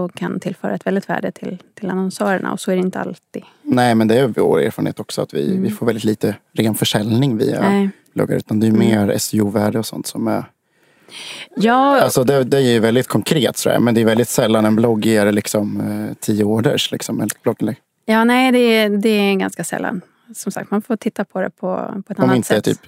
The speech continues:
Speaker 2: Kinsa eller Blondinbella skriver, då, då kan det rassla iväg.
Speaker 1: Ja, det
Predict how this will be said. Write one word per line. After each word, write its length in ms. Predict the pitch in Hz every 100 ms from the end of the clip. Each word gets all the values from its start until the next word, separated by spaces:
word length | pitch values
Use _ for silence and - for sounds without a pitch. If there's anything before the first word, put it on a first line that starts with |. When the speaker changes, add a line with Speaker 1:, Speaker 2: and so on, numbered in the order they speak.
| _ _ -
Speaker 2:
Kinsa 440 | 110 107 - 123
eller 160 | - -
Blondinbella 540 | - 110 110 - -
skriver, 280 | - - -
då, 220 | - 156 147 _ _ _ _ _
då 60 | -
kan 120 | 170
det 80 | 160
rassla 260 | 131 -
iväg. 220 | 117 110 - - - - _ _
Speaker 1:
Ja, 180 | 226 220 -
det 340 | 233 220